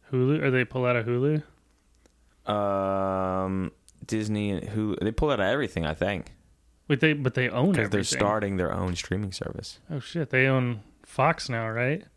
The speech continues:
Speaker 1: And they own A B C.
Speaker 2: I don't know.
Speaker 1: And they
Speaker 2: S-, E S P N, Star Wars.
Speaker 1: As long as I can still get A and E,
Speaker 2: Wait,
Speaker 1: so
Speaker 2: do
Speaker 1: I
Speaker 2: they
Speaker 1: can
Speaker 2: own
Speaker 1: watch
Speaker 2: E S P N?
Speaker 1: Storage Wars Canada.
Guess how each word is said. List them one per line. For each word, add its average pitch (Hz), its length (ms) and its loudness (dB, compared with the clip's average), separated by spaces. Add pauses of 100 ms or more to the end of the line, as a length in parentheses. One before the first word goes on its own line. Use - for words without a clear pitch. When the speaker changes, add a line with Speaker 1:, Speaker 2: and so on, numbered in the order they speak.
(600)
Speaker 1:
And 131 100 -6
they 117 100 -2
own 117 420 -4 (520)
A 127 100 -2
B 123 120 -4
C. 151 520 2 (420)
Speaker 2:
I 78 80 0
don't 85 140 -2
know. 90 180 -4 (520)
Speaker 1:
And 127 200 -4
they 117 260 -2
Speaker 2:
S-, 117 120 -4 (200)
E 98 100 2
S 92 100 -4
P 95 140 -6
N, 90 260 -6
Star 90 320 -2
Wars. 90 320 -4 (580)
Speaker 1:
As 135 100 2
long 208 200 6
as 185 80 2
I 190 40 4
can 165 120 4
still 156 180 2
get 135 220 4
A 131 180 6
and 120 100 2
E, 117 160 2
Speaker 2:
Wait, - 140 0
Speaker 1:
so - 20 -2
Speaker 2:
do - 20 2
Speaker 1:
I 107 40 2
Speaker 2:
they 101 80 0
Speaker 1:
can 120 80 2
Speaker 2:
own 117 60 4
Speaker 1:
watch 120 80 4
Speaker 2:
E 127 40 0
S 127 160 -2
P 143 60 0
N? 135 60 2
Speaker 1:
Storage 120 300 2
Wars 117 380 -2
Canada. 113 540 -8